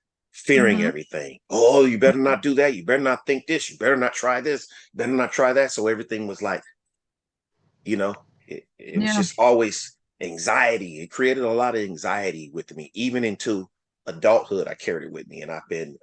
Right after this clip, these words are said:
Speaker 1: um, working on eradicating that, you know.
Speaker 2: Oh, yeah.
Speaker 1: It's, and it's not blame, because I believe that, um, whatever has happened to us, this is my perspective, um, whatever we've encountered, um, even by those closest to us, our own parents,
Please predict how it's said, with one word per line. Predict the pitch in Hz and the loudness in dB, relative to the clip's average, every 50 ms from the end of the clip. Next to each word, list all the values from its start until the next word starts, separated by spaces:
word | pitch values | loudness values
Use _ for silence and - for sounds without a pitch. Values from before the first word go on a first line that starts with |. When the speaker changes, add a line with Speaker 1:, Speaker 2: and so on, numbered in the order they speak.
| _ | _
Speaker 1:
um, | - 71 71 - - - - _ _ _ _ _ _ _ _ - | -20 -18 -18 -18 -20 -20 -20 _ _ _ _ _ _ _ _ -2
working | 165 214 - - - - 90 | 0 0 0 0 -2 -6 -6
on | 87 85 85 80 | -6 -6 -8 -10
eradicating | 76 78 71 71 87 113 120 - - - - 80 69 69 - - 64 | -10 -12 -4 0 0 0 0 0 -4 -8 -8 -10 -10 -12 -14 -16 -16
that, | 65 69 - - _ _ _ _ _ _ | -16 -14 -16 -18 _ _ _ _ _ _
you | 180 165 151 | -16 -16 -14
know. | 76 73 69 101 - - | -14 -14 -16 -16 -10 -6
Speaker 2:
Oh, | 208 214 208 | -4 -2 -2
yeah. | 196 170 151 147 143 | -2 -2 -4 -6 -8
Speaker 1:
It's, | 95 - - - 113 | -8 -10 -10 -10 -8
and | 110 98 | -8 -6
it's | 101 - 127 | -6 -2 0
not | 131 131 123 107 98 80 | 0 2 0 0 -4 -4
blame, | 104 95 113 131 123 107 104 107 110 _ - | -2 -2 0 0 0 -2 -4 -6 -10 _ -14
because | 92 85 - 110 101 90 82 87 | -14 -4 0 2 2 2 2 0
I | 92 110 | 0 0
believe | 110 107 104 98 101 98 98 87 82 | 0 -2 -2 -2 -2 -4 -4 -4 -4
that, | 98 90 87 - - _ _ _ _ _ _ _ _ _ - | -4 -4 -4 -6 -10 _ _ _ _ _ _ _ _ _ -12
um, | 82 87 76 80 82 | -10 -10 -10 -6 -2
whatever | 92 104 107 117 120 107 107 95 | 2 4 4 4 4 4 2 2
has | 92 92 85 - | 2 2 0 0
happened | - - 101 95 - - 85 85 | -2 -2 -2 -2 -4 -6 -10 -10
to | - 101 85 82 78 | -8 -6 -6 -4 -6
us, | 76 - - | -6 -8 -10
this | - 107 - - | -8 -6 -6 -6
is | 92 - | -6 -4
my | 101 98 104 98 | 0 0 0 0
perspective, | - 104 - - - 107 98 - - 85 - - _ - - _ _ _ _ _ - | 0 -4 -6 -2 -2 -2 -2 -2 -6 -12 -12 -14 _ -20 -20 _ _ _ _ _ -16
um, | 82 82 78 73 69 64 62 - - _ _ _ _ _ _ _ | -14 -14 -12 -14 -14 -16 -18 -20 -20 _ _ _ _ _ _ _
whatever | - 87 92 101 104 98 92 | -12 -6 -2 0 0 0 0
we've | 101 101 101 95 95 87 | 0 -2 -2 -2 -4 -4
encountered, | 85 80 82 - - 117 110 107 95 82 76 - _ _ _ _ _ _ _ | -6 -8 -8 -4 -2 0 0 0 0 -4 -6 -8 _ _ _ _ _ _ _
um, | - 76 76 - - - | -16 -14 -14 -14 -14 -14
even | - 90 - 92 90 | -14 -14 -12 -8 -6
by | 87 87 85 | -4 -2 -2
those | 82 95 95 90 80 78 78 - - | 0 0 -2 -2 -4 -10 -14 -12 -2
closest | - 110 107 - - - - - | 0 0 2 0 -2 -8 -10 -8
to | - 117 104 101 | -6 -4 -4 -4
us, | 87 - - | -6 -6 -6
our | - 85 | -4 -4
own | 87 85 80 - | -4 -6 -8 -8
parents, | - - 98 98 95 87 90 - - | -4 -2 -2 -2 -2 -4 -6 -10 -14